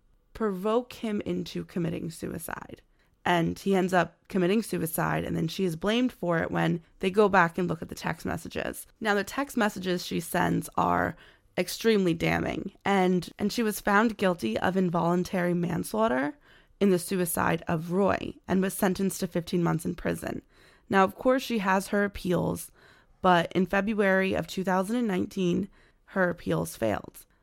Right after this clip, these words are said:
So sh-, that's when she began her fifteen-month jail sentence.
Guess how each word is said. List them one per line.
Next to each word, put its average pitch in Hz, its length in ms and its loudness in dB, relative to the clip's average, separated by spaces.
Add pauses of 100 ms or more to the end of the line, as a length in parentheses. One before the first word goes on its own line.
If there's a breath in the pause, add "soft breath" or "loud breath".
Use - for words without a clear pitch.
(120)
So 185 400 4
sh-, - 140 -10 (100)
that's 175 300 0
when 190 80 0
she 180 160 -4
began 170 360 -2
her 165 120 -4
fifteen-month 175 640 -4
jail 185 280 0
sentence. - 640 -10